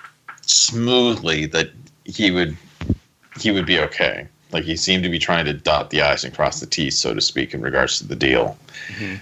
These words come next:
Speaker 1: Um, so we, we cut to Rat Trap, who now has this mech suit. And he's flying around the Citadel. He lands in front of Megatron,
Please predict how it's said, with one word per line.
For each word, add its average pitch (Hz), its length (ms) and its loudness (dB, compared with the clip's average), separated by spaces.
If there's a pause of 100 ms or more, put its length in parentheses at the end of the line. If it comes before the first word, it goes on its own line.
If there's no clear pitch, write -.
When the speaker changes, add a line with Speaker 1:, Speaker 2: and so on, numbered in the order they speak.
(260)
Speaker 1:
Um, 90 520 2 (520)
so 107 540 4
we, 104 360 2
we 95 140 -2
cut 143 340 0
to 120 440 2
Rat 104 220 4
Trap, 101 200 -2
who 101 100 -6
now 95 300 2
has 90 300 -2
this 92 240 0
mech 92 300 -2
suit. 73 340 -2 (840)
And 98 100 2
he's 90 200 0
flying 113 420 2
around 98 300 2
the 85 80 -2
Citadel. 92 540 2
He 101 180 -4
lands 95 280 2
in 87 100 -4
front 90 200 0
of 85 60 0
Megatron, 87 720 0